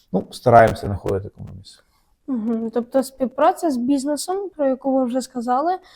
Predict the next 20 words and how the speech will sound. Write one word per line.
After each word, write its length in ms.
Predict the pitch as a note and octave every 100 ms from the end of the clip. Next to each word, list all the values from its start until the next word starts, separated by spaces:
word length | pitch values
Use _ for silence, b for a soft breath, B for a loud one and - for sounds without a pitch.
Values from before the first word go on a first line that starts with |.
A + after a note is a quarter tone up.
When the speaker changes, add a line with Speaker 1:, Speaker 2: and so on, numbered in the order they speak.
| b b -
Speaker 2:
вона 420 | A#3+ A#3+ B3 C#4+
в 60 | D4+
місті 400 | D4 C#4 - A#3
Львові 500 | A#3+ D4+ C#4+ C4+ C4
теж 180 | C4+ B3
на 120 | A3+
регулярній 580 | A3 A3+ A3+ A3+ A3+ A3+
основі. 400 | G#3+ - F4 F4
Speaker 1:
Ну, 60 | A#2
Speaker 2:
І 40 |
Speaker 1:
стараємося. 720 | A2 B3+ A#2+ C#3+ C#3+ - A#2 G#2 _
Ну, 80 | A2+
чекай, 160 | - A#2
вони 200 | C#3 B2+
ж 60 |
сплачують 480 | - C3 A#2 A2+ -
податки, 440 | G#2+ G#2 G2+ -
створюють 400 | - A#2+ A#2+ G2+
робочі 400 | G#2 F#2+ G#2+ -
місця. 420 | G2+ F#2+ - F#2+